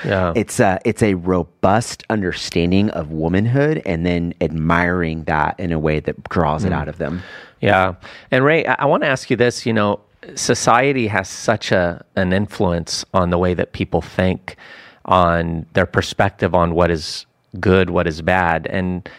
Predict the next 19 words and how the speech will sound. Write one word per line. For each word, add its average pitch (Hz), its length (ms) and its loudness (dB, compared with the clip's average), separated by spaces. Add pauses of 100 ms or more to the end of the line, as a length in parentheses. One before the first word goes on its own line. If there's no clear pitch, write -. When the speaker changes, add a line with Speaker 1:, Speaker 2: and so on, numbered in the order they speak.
Speaker 1:
Scripture - 360 0
talks - 320 2
about 90 440 2 (160)
good 101 240 4
being 87 200 0
called 85 260 2
evil 85 340 0
and 80 100 -2
evil 82 260 -2
good. 80 360 0 (720)
Today, 131 340 2
it - 80 -2
seems 117 280 -4
like 104 160 0
so 117 200 0
many 117 200 0
of 92 120 -2
these, 92 520 -6
uh, 76 220 -2